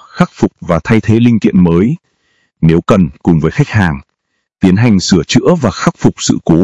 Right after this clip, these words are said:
của cây nước. Vận hành và kiểm tra lờ cây nước nóng lạnh Daiwa lần cuối, sau đó bàn giao cho khách hàng. Tư vấn cho khách hàng những kiến thức bổ ích để sử dụng cây nước sao cho tốt hơn và viết giấy bảo hành.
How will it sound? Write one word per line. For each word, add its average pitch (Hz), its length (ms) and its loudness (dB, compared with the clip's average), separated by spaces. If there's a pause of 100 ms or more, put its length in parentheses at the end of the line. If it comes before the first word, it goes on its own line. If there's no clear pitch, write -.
của - 100 -2
cây 92 160 -2
nước. 110 180 2 (580)
Vận 101 160 0
hành 98 300 2
và 82 100 -2
kiểm 78 200 0
tra 101 200 0
lờ 98 140 2
cây 101 160 2
nước 110 240 0
nóng 92 200 2
lạnh 120 160 0
Daiwa 95 540 0
lần 73 180 0
cuối, 80 320 0
sau 101 200 -2
đó 82 240 0
bàn 98 220 0
giao 85 300 0
cho - 100 -2
khách - 180 -6
hàng. 78 260 -4 (260)
Tư 123 160 4
vấn 113 320 2
cho 127 160 0
khách 127 220 -2
hàng 95 340 0
những 90 180 0
kiến 98 180 2
thức 170 200 0
bổ 76 260 -2
ích - 200 0
để 80 240 0
sử 82 220 0
dụng 80 220 0
cây 113 200 2
nước 139 280 2
sao 104 260 0
cho 101 140 0
tốt 165 240 0
hơn 113 280 2 (160)
và 78 420 -2
viết 107 180 -2
giấy 92 200 2
bảo 90 160 0
hành. 76 260 -2